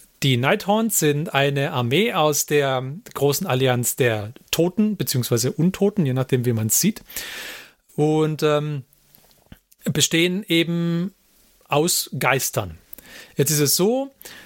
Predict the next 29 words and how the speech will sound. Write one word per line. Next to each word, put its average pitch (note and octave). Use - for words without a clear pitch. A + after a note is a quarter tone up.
in D#3+
den D#3+
Reichen D3
der B2+
Sterblichen, G3
da, D3
äh, C#3+
gibt's -
verschiedene D#3+
Arten B3+
von, G3
äh, D#3
Toten G3
<laughs> D#3
beziehungsweise F3
Untoten, F3
nämlich E3
die, F3+
die E3+
einen -
echten F3
Körper D3
haben, F#3
also D3
sowas C#3
wie A#2
Zombies A#3+
oder F#3+
sowas, F#3